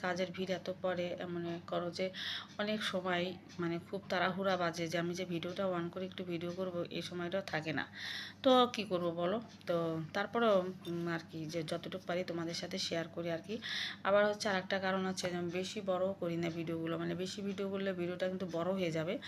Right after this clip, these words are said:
তো তখন তোমরা কিন্তু আবার দেখতে চাইবে না।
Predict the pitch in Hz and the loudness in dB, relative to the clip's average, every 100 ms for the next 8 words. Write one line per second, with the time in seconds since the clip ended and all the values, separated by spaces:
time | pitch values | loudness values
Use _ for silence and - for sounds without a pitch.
0 | - - - - 202 190 226 220 196 185 | -8 -10 -10 4 6 6 2 0 2 2
1 | 190 208 214 190 170 160 - 156 156 156 | 2 0 -2 0 -2 -4 -4 2 4 4
2 | 147 151 | 2 -2